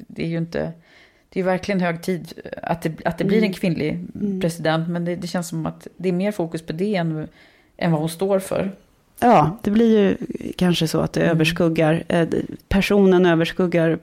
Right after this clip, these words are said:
Speaker 2: professionen.
Speaker 1: Mm.
Speaker 2: Jag hoppas att vi, eh, det, vi, vi, vi, eh, kommer ifrån det
Speaker 1: Mm.
Speaker 2: och ser Hillary Clinton som Hillary
Speaker 1: Precis.
Speaker 2: Clinton.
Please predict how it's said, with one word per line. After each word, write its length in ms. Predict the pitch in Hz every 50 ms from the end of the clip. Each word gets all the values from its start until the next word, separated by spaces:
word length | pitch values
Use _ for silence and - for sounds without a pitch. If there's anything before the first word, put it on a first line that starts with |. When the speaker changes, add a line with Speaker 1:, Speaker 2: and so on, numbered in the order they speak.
| _ _ _
Speaker 2:
professionen. 840 | - - 185 - 170 170 - 170 185 175 165 147 - - 190 185 175 - -
Speaker 1:
Mm. 300 | 185 180 165 160 156 160 165 170 - - - - - - - - - - - - - - - - _ _ _ _ _ _
Speaker 2:
Jag 100 | 190 202
hoppas 240 | 185 - 196 185
att 200 | 196 196 196 -
vi, 320 | 175 185 196 185 180 180 180
eh, 800 | 180 180 180 175 170 - 180 170 175 185 185 175 175 - 190 196
det, 200 | 185 190 185 - - - -
vi, 440 | - - 185 196 - 175 175 175 156 -
vi, 160 | 165 170 170
vi, 380 | 170 165 170 180 175 165 170 175 175 180 190 -
eh, 80 | - 196 196 - - - - - - - - -
kommer 320 | - - 190 170 165 175
ifrån 440 | 180 - - 208 226 214 - - 170
det 60 | - -
Speaker 1:
Mm. 300 | 185 - - 165 160 156
Speaker 2:
och 80 | 165 170
ser 340 | 170 - - - 175 170 156 - - - _ _ _
Hillary 260 | - 196 185 185 180
Clinton 460 | 170 - 170 180 175 170 - 175 175 170
som 220 | - - 185 170 - - - _ _ _ _ _ - - -
Hillary 220 | 202 185 170 -
Speaker 1:
Precis. 80 | - 190
Speaker 2:
Clinton. 520 | 190 180 165 - - - - - - 196